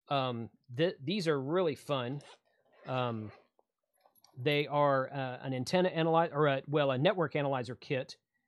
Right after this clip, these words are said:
uh, with a bunch of N connectors for, uh, jumper N connectors.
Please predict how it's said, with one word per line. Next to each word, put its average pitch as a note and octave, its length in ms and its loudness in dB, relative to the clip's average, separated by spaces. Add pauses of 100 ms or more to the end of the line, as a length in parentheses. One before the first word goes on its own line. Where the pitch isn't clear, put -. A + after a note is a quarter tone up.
(260)
uh, C3+ 180 -4
with D3 200 -4
a - 20 -2
bunch F3 280 0
of C#3 120 -4 (320)
N G3+ 240 4
connectors C3+ 840 -2 (580)
for, C#3+ 500 4
uh, C3+ 240 2 (260)
jumper D#3+ 360 4
N D#3 180 0
connectors. A#2 640 -4